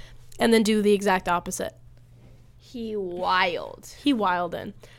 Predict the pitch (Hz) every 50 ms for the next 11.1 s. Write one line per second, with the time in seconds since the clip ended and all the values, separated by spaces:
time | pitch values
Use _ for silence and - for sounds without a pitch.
0 | - - - - 277 269 285 285 285 - 302 - 339 359 269 - - 254 247 254
1 | 262 262 262 262 233 247 233 233 226 226 226 220 220 - - - 226 214 208 208
2 | 196 - 233 233 254 285 269 269 - - - - 269 - - 294 330 - 277 -
3 | - 254 302 392 415 - - 311 277 247 226 208 185 - 202 208 240 262 - -
4 | 226 - - - 302 302 311 311 320 294 240 233 233 233 269 269 262 226 - 240
5 | 220 226 226 233 240 240 233 226 202 202 196 196 196 202 202 202 208 - - -
6 | - - - - - 233 233 233 240 277 262 233 226 247 247 254 208 - - 214
7 | 233 226 190 196 196 190 190 190 208 - - 214 214 196 196 180 170 135 139 104
8 | - - - - - 202 196 - 196 147 - - - - - - - - - -
9 | - - 254 247 240 240 - - 247 226 220 214 208 202 233 226 226 226 226 220
10 | 208 - 214 202 196 196 - 202 190 180 180 - 175 170 156 160 156 160 175 175
11 | 180 180